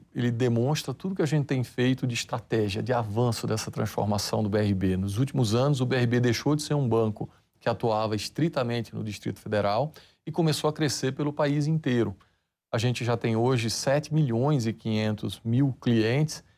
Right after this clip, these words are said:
Tínhamos há quatro anos atrás somente seiscentos e cinquenta mil. A gente tem clientes em noventa e três por cento do território nacional. Um processo de nacionalização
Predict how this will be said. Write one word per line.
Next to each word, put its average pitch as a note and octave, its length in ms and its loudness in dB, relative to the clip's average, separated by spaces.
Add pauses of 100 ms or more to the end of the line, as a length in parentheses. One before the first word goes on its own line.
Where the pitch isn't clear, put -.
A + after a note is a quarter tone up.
(140)
Tínhamos E3+ 340 2
há C3+ 80 0
quatro B2+ 320 0
anos A#2+ 200 0
atrás B2 420 0
somente D#3 340 -2
seiscentos E3 680 -2
e C#3+ 60 0
cinquenta B2+ 480 -4
mil. A2 260 0 (300)
A A#2 60 -6
gente C3 180 2
tem C#3+ 160 2
clientes C3+ 640 2
em C#3 60 -2
noventa C#3 640 -2
e D3 60 2
três D3 360 0
por - 200 -6
cento C3+ 540 -2 (420)
do D3 140 2
território B2 640 2
nacional. G#2+ 600 -4 (440)
Um A#2 40 -6
processo C3 540 0
de B2+ 60 -6
nacionalização A#2 1000 -2